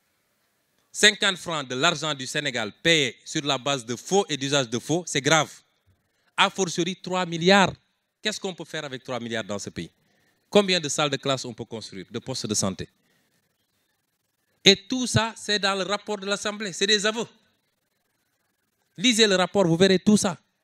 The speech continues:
Et cette Assemblée nationale, après avoir avoué tout ça, sort avec un aveu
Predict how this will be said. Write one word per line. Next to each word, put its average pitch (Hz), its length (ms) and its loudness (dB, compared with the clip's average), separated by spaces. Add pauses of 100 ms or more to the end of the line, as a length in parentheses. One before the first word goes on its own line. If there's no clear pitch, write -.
(2500)
Et 208 80 6
cette - 220 4
Assemblée 226 360 -4
nationale, 247 540 -8 (1200)
après 214 340 4
avoir 185 320 -2
avoué 147 300 0
tout 196 180 -10
ça, 175 280 -4 (1700)
sort 220 460 4
avec 175 260 2 (960)
un 175 180 4
aveu 147 340 -4